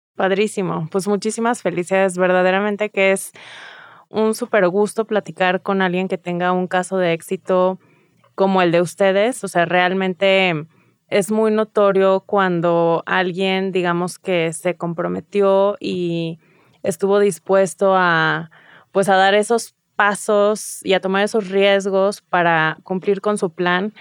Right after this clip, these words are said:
que obviamente creo que, pues, digamos que la combinación de lo que ustedes tienen como equipo, más, digamos que lo que como equipo se han ayudado, más bien se han dejado ayudar y han aprendido,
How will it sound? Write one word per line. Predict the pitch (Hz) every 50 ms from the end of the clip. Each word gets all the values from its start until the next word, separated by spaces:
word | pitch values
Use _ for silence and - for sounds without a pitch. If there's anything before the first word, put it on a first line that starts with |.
| - - - - - - _ _ _
que | - 202 202
obviamente | 202 196 214 220 220 226 220 208 226 226
creo | - - 214 214 208 202 202 208 202
que, | _ 214 202 185 175 165 160 156 - - _ _
pues, | _ 190 170
digamos | 185 180 185 180 180 185 190 - -
que | - 196 185 170 156 151 - 170 _ _ _ _ _ _ _
la | 180 185 190 -
combinación | 202 190 190 190 185 185 196 196 - - 220 208 208 202 202 202 208
de | 214 214 208 202 196 185 175 165 - -
lo | - 180 175 -
que | 190
ustedes | 185 - - 196 196 202 196 -
tienen | - 226 208 202 202 202 202
como | - 190 180 170
equipo, | 170 170 - - 208 202 190 - - 196 190 190 190
más, | 196 185 180 165 160 160 165 160 - - - _ - - _ - - - _ _
digamos | - - 170 185 190 196 190 190 190 190 - -
que | - 190 185 170 -
lo | 170 180 185 190 180 -
que | - 185 180 165 -
como | - 180 180 180 180
equipo | 180 - - 202 180 - 214 208 202 196 - -
se | - - - - 214
han | 190 185 185 190
ayudado, | 196 196 196 185 185 180 180 180 180 180 180 180 175 180 180 - - _ _ _ - - _ _ _ _
más | - 190 196 202 196
bien | 220 226
se | 220 - 214
han | 202 196 190
dejado | 208 208 202 - 214 208 202 208
ayudar | 214 202 196 175 175 175 175 180
y | 180 185
han | 180 175 180
aprendido, | 185 185 - 165 160 156 165 160 180 190 190 185 185 185 185 202